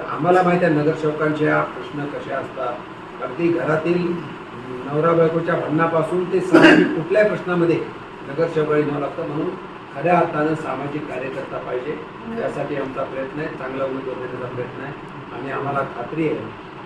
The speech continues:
मागच्या वेळेस झालेलं नगरपालिकेचं काम,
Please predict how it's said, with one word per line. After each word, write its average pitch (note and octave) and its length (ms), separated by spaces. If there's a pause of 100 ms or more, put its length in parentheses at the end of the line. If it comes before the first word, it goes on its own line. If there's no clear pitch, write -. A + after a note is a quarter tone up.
मागच्या - 380
वेळेस D3 300
झालेलं C#3+ 420
नगरपालिकेचं C#3 720
काम, G#2+ 240